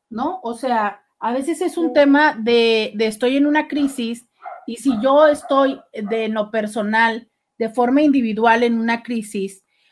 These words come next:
pues difícil puedo llevar o estar en un, en una situación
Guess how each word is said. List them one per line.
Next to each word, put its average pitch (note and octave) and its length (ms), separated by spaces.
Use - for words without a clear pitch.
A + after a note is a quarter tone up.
pues C#4 220
difícil D#4+ 580
puedo D4+ 520
llevar A#3 760
o A3 180
estar A3+ 560
en A#3 140
un, A#3 380
en A3 140
una A#3 180
situación A#3+ 680